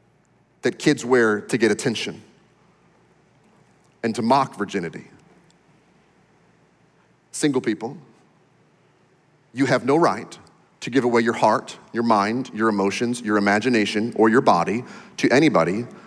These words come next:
until you are married before God.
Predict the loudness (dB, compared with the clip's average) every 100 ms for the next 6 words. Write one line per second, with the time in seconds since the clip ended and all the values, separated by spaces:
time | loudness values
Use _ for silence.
0 | -4 -2 2 4 4 4 4 6 4 2
1 | 4 4 4 4 2 0 0 2 2 4
2 | 6 4 2 -4